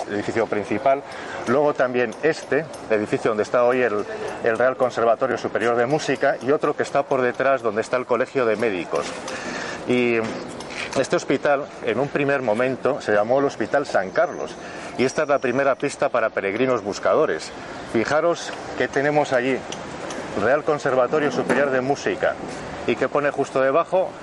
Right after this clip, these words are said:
San Carlos. Cuando han colocado ese cartel, dejaron, aún así, lo de San Carlos.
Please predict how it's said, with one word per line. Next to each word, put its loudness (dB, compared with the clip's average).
San -2
Carlos. -2
Cuando 2
han 0
colocado 2
ese -2
cartel, 0
dejaron, 2
aún 4
así, 0
lo 4
de 4
San -2
Carlos. 0